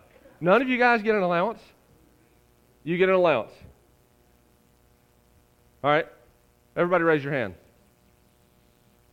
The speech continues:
Okay, I just wanna make sure that you guys could hear me. <laughs> I mean, you know. So,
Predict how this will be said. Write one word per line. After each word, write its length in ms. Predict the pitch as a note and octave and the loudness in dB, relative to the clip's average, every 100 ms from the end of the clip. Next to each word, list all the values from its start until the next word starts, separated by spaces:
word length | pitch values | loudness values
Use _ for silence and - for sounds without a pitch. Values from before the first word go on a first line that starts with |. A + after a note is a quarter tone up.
| _ _ _ - | _ _ _ -10
Okay, 160 | D3 C#3+ | -6 -4
I 100 | D3 | -4
just 160 | G3+ | -6
wanna 140 | A#3 E3 | -6 -6
make 120 | C#3 | -6
sure 140 | D#3+ | -6
that 160 | B2+ - | -8 -6
you 60 | |
guys 200 | C3 B2+ | -4 -4
could 120 | - G#2 | -6 -10
hear 180 | B2 | -8
me. 160 | C3 E2+ E2 - D3+ | -8 -12 -18 -16 -12
<laughs> 20 | A2 - | -12 -12
I 40 | A#2+ | -12
mean, 140 | C#3 | -8
you 60 | B2 | -6
know. 120 | G#2+ - - - | -8 -10 -20 -4
So, 300 | G#3 D#3+ | 2 2